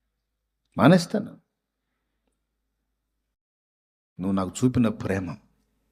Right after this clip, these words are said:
నీవు నా విషయంలో చేసిన త్యాగం, చాలా రోజుల నుంచి టెస్ట్ చేస్తున్నాను, పరీక్షిస్తున్నాను.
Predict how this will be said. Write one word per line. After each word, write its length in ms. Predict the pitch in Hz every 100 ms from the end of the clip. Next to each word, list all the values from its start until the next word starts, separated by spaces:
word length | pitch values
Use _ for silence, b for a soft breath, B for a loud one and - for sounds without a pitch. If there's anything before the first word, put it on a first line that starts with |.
| _ _ _ _ _ _ _ _ _ _ _ _ -
నీవు 260 | 104 117 113
నా 60 | 104 107
విషయంలో 340 | 110 156 151 143
చేసిన 260 | 113 104 107 101
త్యాగం, 360 | - 95 92 80 - _ _ _ _ _ _ _ _ _ _ -
చాలా 280 | 104 92 110
రోజుల 200 | 127 139 143
నుంచి 140 | 135 127
టెస్ట్ 200 | 104 -
చేస్తున్నాను, 440 | 110 - - 90 85 85
పరీక్షిస్తున్నాను. 680 | 113 - 113 - - -